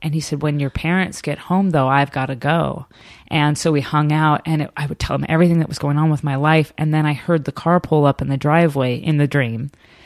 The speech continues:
And he looked at me, and he's like, "You, I have to go. You have to let me go."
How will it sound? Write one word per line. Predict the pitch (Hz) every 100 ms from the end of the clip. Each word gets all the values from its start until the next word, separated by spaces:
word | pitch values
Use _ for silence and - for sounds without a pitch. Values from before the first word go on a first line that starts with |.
| - _
And | - 160 147
he | 127 156
looked | 160 190 -
at | 156
me, | 139 131
and | 147
he's | 151
like, | 156 147 -
"You, | 170 - -
I |
have | 127 - 147 -
to | -
go. | - 165 156 135 _ - - - -
You | - 160
have | - 139 -
to | -
let | 143 131
me | 151
go." | 143 185 262 214 156